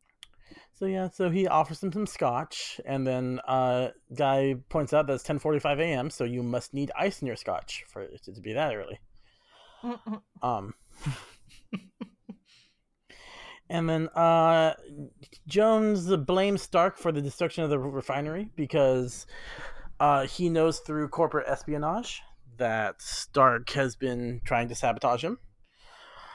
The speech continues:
Speaker 1: Um, and now, uh, the S S R knows about the nitramine as well because of this, which is like, "Oh shit,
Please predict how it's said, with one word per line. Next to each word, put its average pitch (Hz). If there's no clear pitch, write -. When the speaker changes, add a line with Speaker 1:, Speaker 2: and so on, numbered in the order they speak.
Speaker 1:
Um, 131
and 151
now, 160
uh, 175
the 131
S 147
S 175
R 220
knows 202
about 185
the 196
nitramine 190
as 180
well 269
because 123
of 113
this, -
which 143
is 139
like, 143
"Oh 190
shit, -